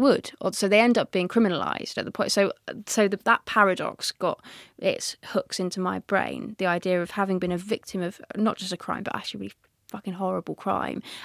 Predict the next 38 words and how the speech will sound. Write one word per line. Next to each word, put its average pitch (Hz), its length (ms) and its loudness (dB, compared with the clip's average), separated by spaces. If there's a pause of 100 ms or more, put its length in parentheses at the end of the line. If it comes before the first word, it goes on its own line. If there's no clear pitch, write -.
And 190 300 0 (220)
at 214 100 -2
the 196 80 -2
point 196 420 0 (340)
that 190 100 0
we 185 100 4
might 180 280 0 (140)
term 190 320 0
rescue, 190 640 -2 (320)
you 196 140 2
are 175 80 6
criminalised 185 640 2
yourself, - 640 -4
and 185 260 0
what 208 420 2
that - 180 -2
would 190 160 -2
do 208 220 4
to - 140 -4
you 175 420 -2 (120)
and 185 180 0
what 190 280 2
the 208 180 2
effect - 340 -2
of 185 100 -6
that - 360 -4
on, 185 300 -2
on 190 180 -2
someone's 190 380 -2
mental 180 260 -4
health 190 220 -8
was 208 100 -8
something - 360 -12
that - 100 -14
was - 300 -12 (200)
just - 220 0
sort - 260 -4
of 196 80 -8